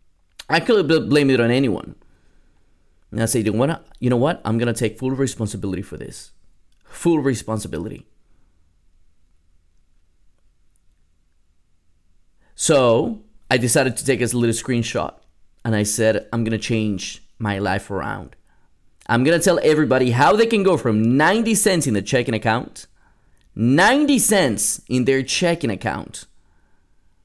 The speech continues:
to seven figures, and then eight figures,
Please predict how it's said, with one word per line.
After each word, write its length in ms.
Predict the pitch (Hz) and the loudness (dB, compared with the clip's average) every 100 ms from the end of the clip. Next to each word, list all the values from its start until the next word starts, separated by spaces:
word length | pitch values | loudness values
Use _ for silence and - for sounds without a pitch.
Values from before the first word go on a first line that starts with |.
| _ _ _ _ - | _ _ _ _ -10
to 160 | 117 | -6
seven 340 | 104 - 127 139 | -2 -2 -2 -2
figures, 600 | 151 151 135 113 - - - - - _ | -4 -6 -8 -10 -12 -16 -20 -20 -20 _
and 100 | 127 | -2
then 140 | 117 113 | -2 0
eight 240 | 127 135 135 | -2 -2 -2
figures, 640 | 160 143 147 151 - - | -2 -2 -4 -6 -10 -16